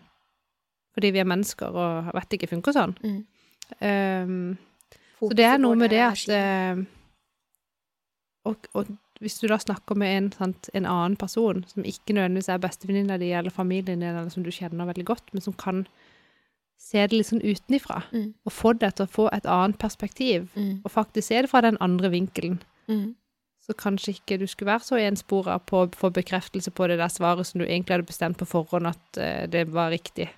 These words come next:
Speaker 1: sånn som du <laughs> hadde tenkt.
Speaker 2: Ja, d-, ja.
Speaker 1: Ja, det var, ja,
Speaker 2: Det er viktig.
Speaker 1: var det
Speaker 2: Ja. Ja, det er viktig.
Speaker 1: Ja.
Speaker 2: Eh,
Speaker 1: Jeg tror det er veldig smart.
Speaker 2: Perspektiver.
Speaker 1: Perspektiver.
Speaker 2: Ja.
Speaker 1: Og ikke tro at man klarer det alene.
Speaker 2: Ja.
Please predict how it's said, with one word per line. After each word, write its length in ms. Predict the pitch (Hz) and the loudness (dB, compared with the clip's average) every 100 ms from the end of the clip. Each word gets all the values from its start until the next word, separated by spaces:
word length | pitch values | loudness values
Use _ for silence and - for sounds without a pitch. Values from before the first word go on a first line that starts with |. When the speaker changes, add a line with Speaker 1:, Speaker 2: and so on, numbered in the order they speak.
| _ | _
Speaker 1:
sånn 180 | - 175 | -4 -4
som 100 | 190 | -2
du 80 | 185 | -2
<laughs> 60 | |
hadde 260 | - - - | -2 -4 -8
tenkt. 240 | - 196 | -8 -8
Speaker 2:
Ja, 160 | 196 185 | -2 -2
d-, 140 | 180 - - | -4 -10 -4
ja. 180 | 175 - 170 - _ _ _ | -2 -4 -8 -20 _ _ _
Speaker 1:
Ja, 160 | 202 196 | 4 4
det 180 | - 208 | 4 -2
var, 100 | 160 | 0
ja, 180 | 190 | 0
Speaker 2:
Det 40 | 175 | -2
er 40 | |
viktig. 40 | 185 | 0
Speaker 1:
var 100 | 196 | 0
det 440 | 196 190 185 185 | 0 -2 -2 0
Speaker 2:
Ja. 180 | 220 220 - _ _ - - _ 226 | 0 0 -4 _ _ -20 -20 _ 0
Ja, 100 | 240 | 2
det 60 | |
er 100 | 247 | 0
viktig. 220 | 240 - - 240 202 | -2 -8 -14 -20 -10
Speaker 1:
Ja. 120 | 202 | -4
Speaker 2:
Eh, 500 | 226 220 220 214 214 | -2 -2 -2 -2 -4
Speaker 1:
Jeg 880 | 208 _ _ _ _ _ _ _ _ | -6 _ _ _ _ _ _ _ _
tror 140 | - 254 | -2 0
det 60 | |
er 100 | 226 | 2
veldig 140 | 208 277 | 0 -4
smart. 260 | - 214 | -2 -4
Speaker 2:
Perspektiver. 560 | - - 214 220 247 226 - - _ _ | -4 -6 -2 0 0 -4 -8 -20 _ _
Speaker 1:
Perspektiver. 840 | 240 - 262 254 - 262 254 - - - | -10 -10 -10 -10 -8 -8 -6 -10 -12 -10
Speaker 2:
Ja. 180 | 196 214 - | -8 -8 -4
Speaker 1:
Og 60 | 262 | -2
ikke 140 | 233 254 | -2 -4
tro 260 | - 262 254 | 2 4 4
at 120 | 214 | 2
man 100 | 214 | 0
klarer 300 | 226 214 220 | 2 2 2
det 80 | 226 | 0
alene. 340 | 208 208 208 233 - | 0 -2 -2 -6 -8
Speaker 2:
Ja. 180 | 220 | -10